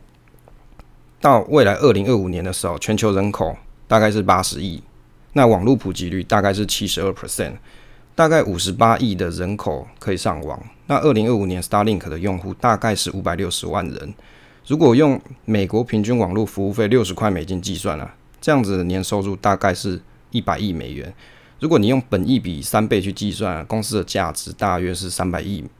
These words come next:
美元啊。当然这个本益比是一个，啊，估值是一个艺术嘛，所以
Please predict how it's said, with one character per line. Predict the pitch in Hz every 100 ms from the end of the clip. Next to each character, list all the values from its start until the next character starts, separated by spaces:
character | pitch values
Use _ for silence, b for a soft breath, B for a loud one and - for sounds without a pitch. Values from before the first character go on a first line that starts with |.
| _
美 | 101 78
元 | 64 - -
啊。 | 78 - _ _ _ -
当 | 156
然 | 139
这 | 165
个 | 139
本 | - 98 85
益 | 135
比 | - 78
是 | - 120
一 | 92
个， | 90 110 92 B B B B B
啊， | 98 90
估 | - 156
值 | 135 101
是 | 127
一 | 117
个 | 92
艺 | 127 101
术 | - 110
嘛， | 71 60 -
所 | - 143
以 | 113